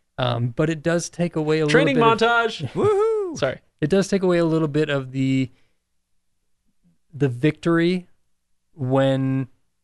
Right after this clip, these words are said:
Speaker 1: if it's just using your wit and your mind and, uh, your friends and your group to beat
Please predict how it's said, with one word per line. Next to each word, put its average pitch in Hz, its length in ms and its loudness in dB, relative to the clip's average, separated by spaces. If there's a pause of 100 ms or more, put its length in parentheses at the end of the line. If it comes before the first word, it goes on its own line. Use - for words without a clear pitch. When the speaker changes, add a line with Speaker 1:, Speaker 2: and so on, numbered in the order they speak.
(220)
Speaker 1:
if 127 160 0
it's 131 180 -2
just - 340 -4 (100)
using 131 340 0
your 120 160 -4
wit 139 400 -2
and 127 180 -4
your 120 100 -8
mind 135 480 -2
and, 120 560 -10 (540)
uh, 120 140 -2
your 117 220 -4
friends 151 440 -2
and 131 100 -4
your 120 100 -4
group 135 240 -4
to 127 100 -4
beat 135 320 -2